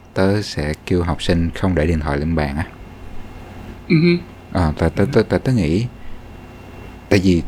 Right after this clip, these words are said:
Speaker 1: thật sự á, là khi mà đang dạy mà tự nhiên đụng cái, tớ, cái màn hình của các bạn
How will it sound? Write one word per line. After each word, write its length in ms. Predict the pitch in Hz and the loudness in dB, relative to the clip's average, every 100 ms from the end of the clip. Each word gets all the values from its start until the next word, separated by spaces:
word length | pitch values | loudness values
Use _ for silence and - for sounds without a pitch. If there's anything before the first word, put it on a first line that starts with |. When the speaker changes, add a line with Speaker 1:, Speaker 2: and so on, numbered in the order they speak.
| - | 0
Speaker 1:
thật 140 | 92 - | 0 2
sự 220 | 82 82 | 4 4
á, 100 | 127 - - - | 2 -2 -14 -4
là 140 | 82 76 | -2 0
khi 140 | 101 | 2
mà 100 | 95 | 2
đang 200 | 87 90 | 4 4
dạy 220 | 90 67 76 | 2 2 0
mà 120 | 78 | -2
tự 140 | 78 | 0
nhiên 300 | 80 87 92 98 - | 0 2 0 -4 0
đụng 240 | 80 73 | 2 2
cái, 260 | 78 85 104 - - - - - - - - - | 2 0 0 -6 -12 -14 -14 -16 -18 -20 -14 4
tớ, 400 | 95 90 85 80 - - - | 4 6 4 2 -2 -14 -4
cái 120 | - 120 | 0 4
màn 160 | 110 90 | 4 4
hình 240 | 85 78 | 2 2
của 160 | 82 80 | 0 0
các 200 | 117 85 | 0 0
bạn 240 | 73 | 0